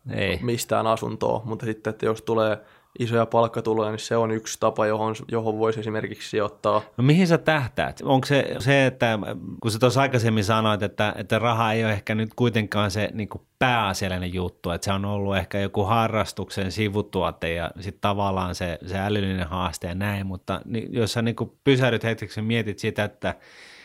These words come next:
Speaker 1: mihin sä tähtäät, onks, mikä on riittävästi ja on, onko se sit, mitä sitten, jos sulla on sata miljoonaa kasassa, niin mitä sä sitten teet? On, onko se, lähdet sä lahjoittaa Tampereen yliopistolle uutta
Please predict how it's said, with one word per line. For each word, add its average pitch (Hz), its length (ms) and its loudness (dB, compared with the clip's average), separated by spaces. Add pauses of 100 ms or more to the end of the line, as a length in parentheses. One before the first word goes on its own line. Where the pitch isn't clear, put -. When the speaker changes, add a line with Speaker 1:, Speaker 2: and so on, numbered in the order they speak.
(340)
Speaker 1:
mihin 120 280 0
sä 104 120 -2
tähtäät, 101 540 -2
onks, 110 440 -2
mikä 123 320 2
on 113 100 2
riittävästi 85 960 -2
ja 101 280 -4
on, 98 220 -4
onko 110 240 -4
se 101 320 -2
sit, - 240 -6 (300)
mitä 117 340 2
sitten, 104 360 0
jos 90 100 2
sulla 104 180 0
on 101 60 2
sata 113 260 2
miljoonaa 101 460 2
kasassa, 95 440 -2
niin 107 120 -2
mitä 107 240 2
sä 101 100 0
sitten 101 240 -2 (100)
teet? 67 160 -2
On, 87 160 -2
onko - 180 -6
se, 95 240 -2 (760)
lähdet 110 260 2
sä 110 120 0
lahjoittaa 107 480 2
Tampereen 101 640 0 (460)
yliopistolle 101 720 2
uutta 107 340 2